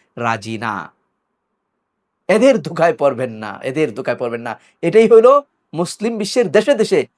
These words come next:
এক বড় কুফরি মতবাদ, আধুনিক যুগের বড় একটি কুফরি হলো এটি,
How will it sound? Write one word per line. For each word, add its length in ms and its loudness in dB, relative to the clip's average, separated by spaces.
এক 160 -2
বড় 260 4
কুফরি 340 -4
মতবাদ, 480 2
আধুনিক 380 -2
যুগের 240 -2
বড় 280 4
একটি 200 -6
কুফরি 280 -8
হলো 200 -2
এটি, 240 -10